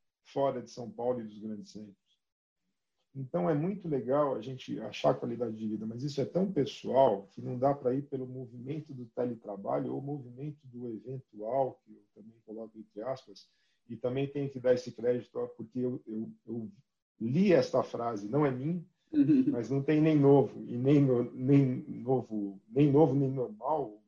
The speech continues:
Speaker 1: nem novo, normal, enfim. É, porque é normal, só que as pessoas estão entrando num movimento muito pendular e sem equilíbrio de falar assim, "Ah, hoje eu vou mudar, a qualidade de vida mudou, isso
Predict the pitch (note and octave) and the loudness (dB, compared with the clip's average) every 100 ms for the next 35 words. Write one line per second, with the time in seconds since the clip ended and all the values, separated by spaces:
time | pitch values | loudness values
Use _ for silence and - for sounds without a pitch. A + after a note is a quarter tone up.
0 | A2 B2+ A#2+ A#2+ C3 A#2 G#2 A2 C3+ A#2 | -20 -20 -18 -12 -12 -12 -20 -12 -12 -12
1 | _ D#3 D3 - _ _ _ _ _ _ | _ -16 -16 -18 _ _ _ _ _ _
2 | _ _ A#2 A#2 A2+ G#2 G#2+ - _ _ | _ _ -12 -12 -12 -14 -16 -18 _ _
3 | _ _ _ _ _ D3+ D#3 F3+ F#3 E3+ | _ _ _ _ _ -8 -4 -4 -2 -6
4 | - - - F3 F3 G3+ F#3 D#3+ E3+ D#3 | -10 -8 6 8 10 8 8 8 8 8
5 | G#2 F#2+ - - - D#3+ E3 D#3 C3 D#3+ | 4 -4 -14 -20 -6 0 0 0 -2 2
6 | D#3+ C#3 C#3 E3 D#3+ D#3+ D#3 D#3 F3+ F#3 | 2 2 -2 -4 -4 -4 -6 -6 -4 -2
7 | D#3 C#3 C3+ B2+ B2+ B2 B2 D#3+ E3 C3 | -2 -4 -6 -8 -8 -8 -8 -10 -10 -12
8 | C3 A#2 G#2+ B2+ D3+ C3+ A2 A2 B2+ C#3 | -12 -8 -4 0 0 0 -2 -6 -6 -10
9 | C3+ A#2 B2+ C#3+ C#3 D3 D#3 D3 C3+ D#3+ | -10 -10 -8 -6 -8 -8 -8 -4 -2 -2
10 | D#3+ D3+ D#3+ B2+ G#2+ B2+ B2+ A2+ - C3+ | -4 -6 -8 -8 -6 -2 -2 -4 -10 -8
11 | C3+ C3 D3 D3 B2 G#2+ - C3+ C3+ C3 | -6 -8 -10 -10 -10 -12 -12 -8 -6 -8
12 | - | -12